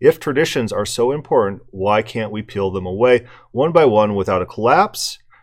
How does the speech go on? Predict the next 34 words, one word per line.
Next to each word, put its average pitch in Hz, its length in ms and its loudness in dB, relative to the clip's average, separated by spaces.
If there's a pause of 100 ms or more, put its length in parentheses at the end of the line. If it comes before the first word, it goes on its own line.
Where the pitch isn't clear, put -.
(160)
Now 143 320 6
you 139 160 -4
know 107 400 0
the 92 240 -12
answer. 92 640 -12 (520)
So - 160 -2
why 135 180 10
can't 139 300 2
we 120 260 6
strip - 300 0
away 107 240 6
traditionalism? 117 800 -2
Because 101 340 -6
traditionalism 120 800 0
has 113 360 0
been 127 200 0
built 104 320 0
up. 87 220 -4
It's 87 160 -10
a 95 40 -14
complex 113 600 -2
system 90 540 -6 (340)
that 101 180 0
has 110 320 4
been 101 400 0 (260)
collecting 104 800 0
from, 120 560 2 (320)
from 135 200 4
as 127 140 4
long 160 200 6
as 135 100 2
we 135 140 4
can 113 140 -2
remember, 107 580 2